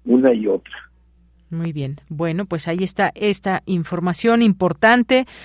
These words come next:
Speaker 2: de esta campaña nacional de vacunación contra el virus de papiloma humano y esta cobertura que se está dando. Es una compa-, campaña nacional. Nos centramos también aquí con estos datos de lo que sucede en la Ciudad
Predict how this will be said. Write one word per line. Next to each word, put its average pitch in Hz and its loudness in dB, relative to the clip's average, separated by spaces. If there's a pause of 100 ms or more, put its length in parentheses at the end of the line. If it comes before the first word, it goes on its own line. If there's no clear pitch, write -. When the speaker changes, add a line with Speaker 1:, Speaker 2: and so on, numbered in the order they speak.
(140)
Speaker 2:
de 185 0
esta 196 -2
campaña 202 2
nacional 175 -2
de 180 -4
vacunación 160 -4
contra 165 -6
el 151 -6
virus 180 -4
de 170 -4
papiloma 170 -4
humano 196 0 (420)
y 165 -2
esta 175 -2
cobertura 185 -2
que 175 -8
se 156 -8
está 185 -4
dando. 208 0
Es - -6
una 311 0
compa-, - -2
campaña 220 0
nacional. 220 2 (340)
Nos 185 -8
centramos 196 -2
también 180 0
aquí 180 -4
con 180 -2
estos 170 -6
datos 175 -2
de 156 -6
lo 151 -8
que 151 -10
sucede 170 -6
en 180 -4
la 160 -6
Ciudad 170 -4